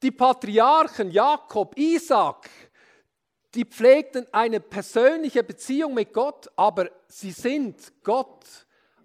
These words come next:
als Sippe nachgefolgt, als Familienverbund. Und auch Israel wurde ja von Gott erwählt als Volk, um ein Licht zu sein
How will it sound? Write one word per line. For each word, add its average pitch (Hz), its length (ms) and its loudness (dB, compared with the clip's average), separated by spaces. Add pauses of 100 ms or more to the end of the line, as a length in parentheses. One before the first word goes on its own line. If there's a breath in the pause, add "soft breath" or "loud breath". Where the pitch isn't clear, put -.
als 160 420 -6
Sippe 294 460 -4
nachgefolgt, 285 1040 -6
als 175 160 -2
Familienverbund. 269 1400 -6 (1300 soft breath)
Und 233 200 2
auch 220 280 2
Israel 302 680 0
wurde 233 300 0
ja 214 100 4
von 202 340 -2
Gott 220 460 -2
erwählt 180 760 -2
als 175 400 -4
Volk, 294 640 -6 (920)
um 202 200 -2
ein 190 180 0
Licht 226 380 -6
zu 208 120 -12
sein 156 640 -2